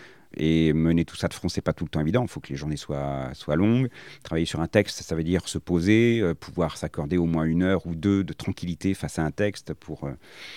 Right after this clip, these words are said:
pour aussi dire aux auteurs, euh, les conseiller sur des pistes quand il y a lieu de retravailler un, un ouvrage. Et puis après, c'est la gestion quotidienne, c'est les, les rendez-vous, c'est, euh,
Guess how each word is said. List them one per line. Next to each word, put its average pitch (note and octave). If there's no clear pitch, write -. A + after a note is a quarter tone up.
pour -
aussi D#2
dire E2+
aux D#2
auteurs, F2+
euh, C#2
les -
conseiller A2+
sur -
des D#2+
pistes -
quand D#2
il D#2+
y D#2+
a D#2
lieu D2
de E2
retravailler D2+
un, C#2+
un D#2
ouvrage. G2
Et -
puis -
après, -
c'est -
la C#2+
gestion D2
quotidienne, A2
c'est -
les, C#2+
les C#2+
rendez-vous, E2
c'est, D#2
euh, D2